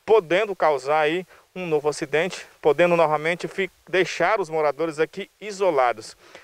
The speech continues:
A Prefeitura Municipal também colocou aqui, logo na entrada da ponte aqui, né, um portal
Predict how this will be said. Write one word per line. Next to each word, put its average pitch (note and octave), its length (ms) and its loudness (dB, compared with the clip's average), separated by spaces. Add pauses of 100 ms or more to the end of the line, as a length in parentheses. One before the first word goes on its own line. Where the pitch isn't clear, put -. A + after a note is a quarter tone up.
(260)
A C3+ 120 0
Prefeitura G#3+ 480 0
Municipal F#3+ 360 -4
também G3+ 360 0
colocou E3+ 520 2
aqui, D3+ 360 -2 (120)
logo F3+ 280 2
na E3+ 80 0
entrada D#3+ 360 -4
da C#3+ 80 2
ponte C3 340 -10
aqui, F3+ 320 -6 (440)
né, D3 200 -2
um F3+ 180 -4
portal D3 640 0